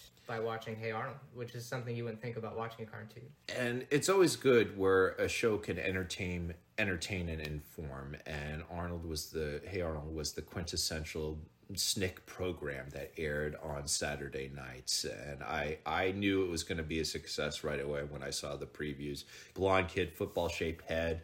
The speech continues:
Speaker 1: Right. <laughs>
Speaker 2: a-, and, uh, Helga with, with her eyebrow. Oh my God, and it's just a weird cast of characters, and, but they, they gave the characters dignity. And that's one thing,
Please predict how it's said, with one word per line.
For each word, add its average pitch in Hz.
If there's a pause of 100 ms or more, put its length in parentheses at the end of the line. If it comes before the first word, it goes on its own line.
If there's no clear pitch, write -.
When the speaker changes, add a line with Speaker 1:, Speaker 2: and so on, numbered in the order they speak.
Speaker 1:
Right. 139
<laughs> -
Speaker 2:
a-, 82
and, 80
uh, 78
Helga 95
with, 85
with 87
her 82
eyebrow. 80
Oh 110
my 71 (180)
God, 82
and 78
it's 82
just -
a 80
weird 80
cast 80
of -
characters, 71 (100)
and, 76 (400)
but 131
they, 151 (100)
they 156
gave 185
the 143
characters 123
dignity. 78 (160)
And 104
that's 156
one 151
thing, 113